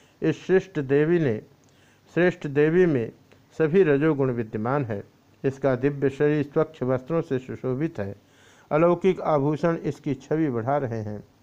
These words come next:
यह उत्तम सिंहासन पर बैठी हुई है। क्रीड़ा करने के लिए तुम्हारी यह सहचरी है। यह सुंदरी अब सदा तुम्हारी स्त्री होकर रहेगी। इस प्रेयसी भार्या को भी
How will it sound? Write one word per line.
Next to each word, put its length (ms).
यह 100
उत्तम 500
सिंहासन 600
पर 180
बैठी 400
हुई 200
है। 280
क्रीड़ा 300
करने 360
के 200
लिए 180
तुम्हारी 540
यह 140
सहचरी 540
है। 240
यह 120
सुंदरी 580
अब 120
सदा 320
तुम्हारी 580
स्त्री 320
होकर 320
रहेगी। 480
इस 180
प्रेयसी 500
भार्या 440
को 220
भी 320